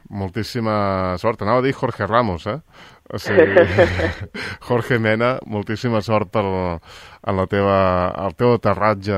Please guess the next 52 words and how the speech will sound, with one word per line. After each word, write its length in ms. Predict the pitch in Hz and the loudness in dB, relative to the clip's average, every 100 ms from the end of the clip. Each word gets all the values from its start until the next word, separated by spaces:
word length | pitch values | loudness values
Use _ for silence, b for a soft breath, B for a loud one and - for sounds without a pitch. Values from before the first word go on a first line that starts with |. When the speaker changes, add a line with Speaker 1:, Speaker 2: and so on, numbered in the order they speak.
| 92 | -2
Speaker 1:
a 480 | - - - - | -6 -20 -16 -14
Formentera, 640 | 95 110 104 98 101 98 107 107 | -6 -2 -2 -2 -2 0 0 0
que 140 | - 92 87 82 80 82 85 78 - | -4 -4 -4 -6 -6 -8 -10 -14 -16
t'ho 140 | - 82 | -12 -6
passis 240 | 98 98 | -6 -4
molt 160 | 98 87 | -4 -2
bé 140 | 98 | -4
i 60 | 101 | -4
que 80 | 92 | -8
pugueu 460 | - 85 85 85 90 | -8 -8 -6 -6 -8
assolir 460 | 87 95 87 90 90 B B B 98 | -10 -10 -8 -8 -10 B B B -4
molts 240 | 104 95 | -2 -2
d'èxits. 380 | 90 85 95 85 | -4 -6 -10 -8
Benvinguts. 320 | 87 90 98 | -4 -4 -2
Ja 80 | 110 | -2
saps 160 | 123 - | -2 -2
que 140 | 131 | -2
a 20 | |
Ràdio 240 | 117 107 104 | 0 0 0
Illa, 380 | 107 123 135 139 - | 0 2 2 -2 -6
mm, 320 | 101 92 90 90 92 | -6 -4 -4 -4 -4
emetem 340 | 92 101 107 | -4 -2 -2
tots 240 | 110 101 101 | -2 -4 -6
els 80 | |
partits 320 | - 90 139 120 | -6 -6 -4 -2
en 160 | 101 | 0
directe 320 | 95 123 113 | 0 -2 -2
del 160 | 98 90 | -4 -4
partit, 320 | - - 131 104 | -6 -4 -2 -2
ja 60 | 92 | -4
sigui 240 | - 101 | -4 -8
jugueu 400 | 90 98 101 101 | -4 0 2 0
aquí 240 | 92 120 143 | -2 -2 0
o 80 | |
jugueu 320 | 127 98 101 101 | 0 0 0 2
a 80 | |
Mallorca 400 | 95 98 107 107 | 2 2 2 2
o 80 | 139 | 0
a 80 | 113 | 2
Menorca, 480 | 92 117 117 95 82 80 | 2 2 2 -4 -6 -8
que 80 | |
els 80 | 85 | -10
fem 240 | - 98 87 | -4 -4 -2
tots. 220 | 127 123 | 0 2
Speaker 2:
Per- 80 | 120 | 2
Speaker 1:
O 20 | 107 | -2
sigui 120 | 95 | -4
que, 140 | 101 85 B B B B B | -4 -6 B B B B B
que 140 | - 101 | -6 -4
això, 220 | - 107 | 2 4
doncs, 160 | 117 117 | 4 2
per 160 | - | -2